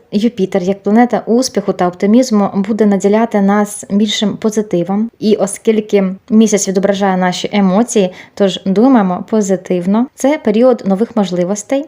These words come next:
сприятливе спілкування з друзями, навчання. Проте вже ввечері, починаючи із, е, вісімнадцятої години, місяць буде в напруженому аспекті квадратури до Марсу. Марс в напружених аспектах — це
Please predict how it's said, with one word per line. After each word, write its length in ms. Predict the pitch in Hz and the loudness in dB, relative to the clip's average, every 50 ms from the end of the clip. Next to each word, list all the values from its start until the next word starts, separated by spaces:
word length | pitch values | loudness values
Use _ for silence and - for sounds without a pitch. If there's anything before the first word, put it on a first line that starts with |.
| _ | _
сприятливе 680 | - - - 214 220 220 262 285 285 262 208 180 180 170 | -12 -6 -4 -2 0 2 2 2 2 0 0 0 -2 -4
спілкування 640 | - - - - 277 277 - 285 233 247 247 233 226 | -6 -6 -4 -2 -2 -2 0 0 2 2 4 4 2
з 40 | 202 | 2
друзями, 500 | 180 180 175 175 175 - 185 175 175 180 175 - | 0 0 -2 -2 -2 -4 -6 -6 -8 -10 -8 -2
навчання. 680 | 202 220 240 240 - - - 196 185 180 180 185 190 196 - _ | 0 0 0 -2 -4 -4 -4 -4 -4 -4 -6 -6 -8 -8 -8 _
Проте 260 | - 208 220 214 214 | -2 -2 0 0 0
вже 200 | 190 190 196 233 254 | -2 0 0 -2 -2
ввечері, 600 | 240 214 196 180 175 175 - - 220 220 254 269 - _ | 0 0 0 -2 -2 -4 -8 -8 -8 -8 -10 -10 -12 _
починаючи 640 | - 208 202 - 220 214 214 208 196 190 196 - - | -10 -10 -6 -4 0 2 2 2 2 0 0 -2 -4
із, 440 | - 202 208 196 190 190 - - | -2 0 0 0 -2 -4 -6 -6
е, 240 | 175 175 180 175 175 175 - _ | -4 -4 -4 -4 -6 -8 -10 _
вісімнадцятої 640 | 190 196 208 - 214 208 196 185 185 - - 196 196 | -4 -4 -2 0 0 0 2 0 -2 -4 -4 -4 -4
години, 460 | 185 190 196 185 220 254 277 262 220 - - | -2 -2 -2 0 0 0 2 0 -2 0 2
місяць 320 | 214 233 277 277 - 240 214 | 2 2 2 2 0 -2 0
буде 180 | 214 233 226 | 0 0 2
в 40 | 208 | 2
напруженому 420 | 208 202 208 233 226 240 220 196 185 | 0 0 0 -2 -2 0 0 0 0
аспекті 400 | 190 - - 220 214 - - 202 | -2 -2 -6 -8 -6 -6 -6 -4
квадратури 420 | - 190 190 180 175 - 220 - | -2 0 -2 -2 -2 -2 -2 0
до 120 | - 220 | 0 0
Марсу. 460 | 208 190 170 - - - - - - - - | 0 0 -2 -4 -6 -10 -8 -8 -10 -6 -2
Марс 420 | 196 208 247 311 320 - - - - | -2 0 0 -2 -4 -8 -10 -14 -10
в 100 | 185 180 | -6 -2
напружених 480 | 196 202 196 - 208 196 190 185 175 - | -2 -2 0 0 -2 -2 -4 -6 -6 -8
аспектах — 560 | 175 - - - 190 185 - - 208 202 - - | -10 -8 -4 -4 -4 -4 -4 -4 -6 -6 -6 -4
це 200 | - 202 214 | -2 -2 -2